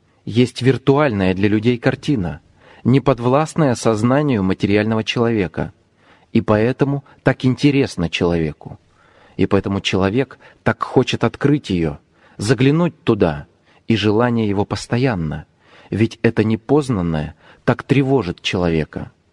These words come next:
Действительно, это как раз то самое будущее, причём ближайшее будущее, с которым встретится каждый человек через несколько лет.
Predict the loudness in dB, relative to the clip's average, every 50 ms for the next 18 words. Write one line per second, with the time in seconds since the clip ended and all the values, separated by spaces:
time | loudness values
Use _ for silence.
0 | _ _ _ _ _ _ _ _ _ _ _ -4 -2 -2 -2 0 0 0 0 0
1 | 0 -4 -4 -4 -6 -6 -8 -12 _ _ _ _ _ -20 -10 -2 -2 -2 0 2
2 | 0 0 2 2 0 0 0 0 0 0 2 2 0 2 2 0 0 0 0 -2
3 | 0 0 -2 -2 -2 -4 -4 -4 -4 -6 -6 -10 _ _ _ _ -20 _ _ 0
4 | 0 2 2 2 0 2 2 2 2 2 2 2 2 2 2 -2 -2 -2 -2 -2
5 | -2 0 -2 0 0 -2 -2 -2 -4 -4 -4 -6 -8 -10 _ _ _ -20 -20 _
6 | -10 -4 -2 0 0 0 -2 -2 -4 -4 -2 0 0 0 0 -2 -6 -4 -4 -4
7 | -4 0 -2 -2 0 -2 -6 -8 -6 -4 -2 0 0 0 2 0 -2 -4 -4 -10
8 | _ _ _ _ _ -8 -4 -2 0 0 0 0 0 0 -2 -2 -4 -6 -4 -2
9 | -2 0 0 0 -2 -4